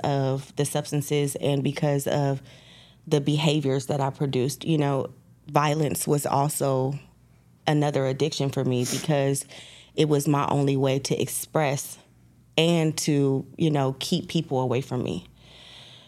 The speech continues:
So if I was, you know, violent, then people would be like, you know, "She's crazy. I don't wanna be around her." And that worked for me, you know. Um, but my father tried to take me and, you know, into the big house, nice school, nice cars and stuff. And I,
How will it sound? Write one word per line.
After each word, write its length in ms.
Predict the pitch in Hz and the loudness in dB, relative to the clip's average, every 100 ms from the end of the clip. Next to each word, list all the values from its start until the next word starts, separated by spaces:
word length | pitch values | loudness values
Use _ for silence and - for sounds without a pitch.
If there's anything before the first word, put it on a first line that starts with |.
| - | -14
So 280 | - 170 151 | 0 4 4
if 140 | 143 | 2
I 100 | 156 | 2
was, 340 | 156 156 - - | 2 0 -4 -6
you 140 | 165 156 | -2 0
know, 220 | 135 127 | 0 0
violent, 680 | 147 160 185 147 131 - - | 0 0 2 2 0 -2 -2
then 140 | 143 | -2
people 300 | 147 147 139 | 0 0 0
would 40 | |
be 100 | 143 | 0
like, 260 | 127 131 127 | -2 -2 -2
you 60 | 135 | -4
know, 120 | 127 | -4
"She's 220 | - 156 | -6 -8
crazy. 320 | - 147 - | -8 -10 -6
I 60 | 139 | -4
don't 100 | 135 | -2
wanna 100 | 123 | -2
be 140 | 139 | -4
around 240 | 139 143 131 | -4 -2 -2
her." 200 | - 131 - - | -4 -6 -4 0
And 160 | 147 | 2
that 120 | 143 | 2
worked 220 | - 180 185 | 2 0 -2
for 160 | - | -6
me, 300 | - - 160 - - | -6 -6 -10 -14 -6
you 140 | 160 147 | -2 0
know. 380 | 143 139 139 - | 2 0 0 0
Um, 540 | 147 139 131 123 135 - - _ - - - - - - - | 0 2 2 0 -2 -8 -20 _ -20 -20 -20 -20 -16 -6 0
but 140 | 156 - - - | 0 0 -16 -6
my 200 | 160 156 | 0 0
father 440 | 143 151 151 147 156 | 2 2 4 2 2
tried 280 | - 147 139 | 2 2 2
to 80 | |
take 280 | 156 156 143 | 0 0 2
me 400 | 147 139 139 143 | 2 4 2 2
and, 440 | 135 139 147 - - | 2 0 -2 -6 -10
you 120 | - 151 | -2 0
know, 180 | 131 | 2
into 260 | 139 147 151 | 2 0 0
the 120 | 147 | 0
big 200 | 143 139 | 0 0
house, 380 | 147 135 139 - | 0 0 0 0
nice 260 | 139 135 - | -2 -2 -2
school, 300 | - 139 139 | 0 0 2
nice 260 | 127 131 | 0 -2
cars 400 | - 127 127 135 | -4 -2 0 0
and 120 | 135 | -4
stuff. 320 | 135 127 139 - | -2 -2 -2 -2
And 180 | 143 139 - | -2 -2 0
I, 140 | 143 | -2